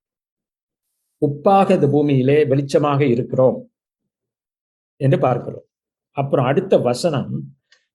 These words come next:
"நியாயப்பிரமாணத்தை யானாலும் தீர்க்க தரிசனங்களை யானாலும்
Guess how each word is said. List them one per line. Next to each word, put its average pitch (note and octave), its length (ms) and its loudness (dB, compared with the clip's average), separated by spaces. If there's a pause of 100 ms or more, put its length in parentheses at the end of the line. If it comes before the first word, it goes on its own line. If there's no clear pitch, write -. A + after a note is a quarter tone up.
"நியாயப்பிரமாணத்தை G3+ 1120 4
யானாலும் C3+ 600 0 (1900)
தீர்க்க A3 400 2
தரிசனங்களை F3 880 2
யானாலும் B2+ 580 0